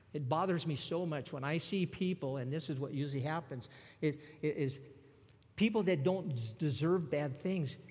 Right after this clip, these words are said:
get all this stuff happening to them. I used to tell my kids all of the time, "Life's not fair."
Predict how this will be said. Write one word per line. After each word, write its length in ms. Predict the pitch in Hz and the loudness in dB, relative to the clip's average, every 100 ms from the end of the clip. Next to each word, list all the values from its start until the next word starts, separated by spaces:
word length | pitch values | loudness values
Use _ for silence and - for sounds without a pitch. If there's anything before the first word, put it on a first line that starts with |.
| - | -6
get 180 | 143 185 | -2 0
all 220 | 175 196 | -2 -2
this 160 | 160 143 | -4 -4
stuff 260 | - 175 - | -4 -6 -6
happening 520 | 160 202 170 131 127 | -6 -6 -6 -6 -6
to 140 | - | -8
them. 180 | 113 117 - - - - _ _ - - | -12 -14 -20 -20 -20 -20 _ _ -6 4
I 60 | 202 | 4
used 120 | 220 | 4
to 60 | |
tell 180 | 196 247 | 4 4
my 100 | 226 | 6
kids 360 | 202 240 233 220 | 4 2 4 4
all 200 | 202 202 | 6 6
of 120 | 180 | 4
the 80 | 175 | 2
time, 340 | 208 202 160 - - - - - - - _ - - - - | 4 2 2 -6 -16 -20 -20 -20 -20 -20 _ -20 -20 -20 -8
"Life's 320 | 147 175 - | -4 -4 -4
not 120 | 175 | -6
fair." 220 | - 143 | -6 -8